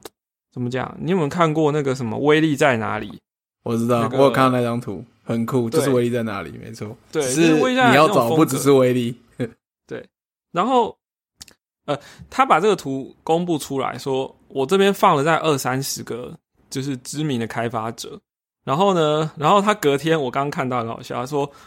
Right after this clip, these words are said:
Speaker 1: ：“我犯了一个错误，我忘了把自己放上去。” <laughs> 这也算是一个愚人节笑话嘛。<laughs> 就是，就是他的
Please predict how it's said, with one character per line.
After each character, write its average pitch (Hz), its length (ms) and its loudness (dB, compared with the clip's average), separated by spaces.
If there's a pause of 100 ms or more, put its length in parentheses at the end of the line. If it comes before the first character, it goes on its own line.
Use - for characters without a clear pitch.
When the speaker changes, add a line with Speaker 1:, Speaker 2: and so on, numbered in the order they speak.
(240)
Speaker 1:
：“我 135 80 -4
犯 202 160 4
了 165 60 6
一 - 20 2
个 151 80 4
错 160 240 2
误， 156 80 2
我 139 60 4
忘 185 120 4
了 160 60 2
把 127 120 4
自 143 120 -6
己 127 80 -4
放 123 180 -4
上 113 240 -8
去。” 127 240 -8 (1000)
<laughs> - 460 -4
这 202 100 4
也 165 60 4
算 170 140 2
是 160 80 0
一 170 40 2
个 143 100 4
愚 - 20 2
人 127 220 2
节 127 120 0
笑 123 220 -2
话 127 240 -4
嘛。 117 100 0 (340)
<laughs> - 360 -16
就 233 160 0
是， 254 160 0 (800)
就 165 80 -8
是 247 180 0 (140)
他 277 180 0
的 220 380 2